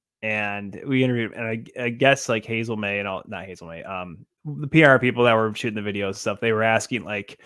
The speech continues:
like, "Hey, you gonna smile this time?" And he's like, "Oh, I don't know. We'll see." And, you know, I tried to butter him up a little bit and, you know, it, some, yeah, sometimes some of those guys, they're, they're very nervous about coming out of their shell, right? Like, they, they're,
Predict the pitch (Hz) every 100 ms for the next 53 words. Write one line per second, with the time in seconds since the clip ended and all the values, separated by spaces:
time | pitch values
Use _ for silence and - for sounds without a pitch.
0 | - _ _ - 110 127 131 117 117 110
1 | - 123 120 110 - 110 98 92 95 _
2 | _ _ _ - 120 110 104 101 107 117
3 | 110 104 95 95 95 - - 113 - 101
4 | 101 - _ 110 101 98 - 107 101 -
5 | 107 104 98 98 98 98 95 - 98 95
6 | 98 98 90 95 92 98 _ - 101 92
7 | 90 _ _ _ _ _ _ _ 165 135
8 | 160 233 190 - 165 156 - 233 220 220
9 | 196 214 202 196 185 185 196 180 175 143
10 | 160 143 156 160 147 147 139 - 135 127
11 | 120 117 - 131 139 80 92 135 143 110
12 | 101 101 87 _ - 82